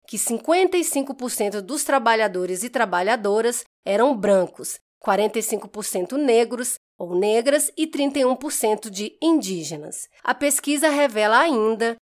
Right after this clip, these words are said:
que o nível de escolaridade dos pais também influencia o acesso ao mercado de trabalho.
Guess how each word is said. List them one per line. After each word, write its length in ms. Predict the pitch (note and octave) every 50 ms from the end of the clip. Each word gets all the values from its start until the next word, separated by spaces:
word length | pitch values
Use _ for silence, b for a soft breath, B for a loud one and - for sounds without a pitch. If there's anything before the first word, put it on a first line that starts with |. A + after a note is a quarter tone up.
| _ _ _ _
que 120 | - G#3+ G3
o 40 | F#3+
nível 460 | G3+ G#3 B3 D4+ F4 E4+ E4+ F4+ D#4
de 80 | C#4
escolaridade 800 | E4 - - - C#4+ C#4 C4+ B3 A#3+ B3+ G#3 G3+ G3+ G3+ F#3+ G3+
dos 240 | F#3+ C4+ D4+ - -
pais 500 | - - A#3 A#3+ B3+ B3+ A#3+ A3+ - -
também 520 | - D#4 E4+ E4+ D4+ A3 B3 C#4 E4 E4+
influencia 600 | D#4+ D#4+ - C#4 B3+ C4 C4 - - - D4+ D#4 D#4+
o 60 | D#4+
acesso 640 | E4 E4+ E4 - - C#4 C#4+ D4+ C#4+ C4+ - -
ao 40 | A3
mercado 480 | G#3+ G#3+ G#3 G3+ - G#3 G3 F#3+ F#3+ F#3
de 80 | F#3
trabalho. 640 | F#3 - G3+ G3 F#3+ F3 F3 D#3+ D3+ D3+ D3 D#3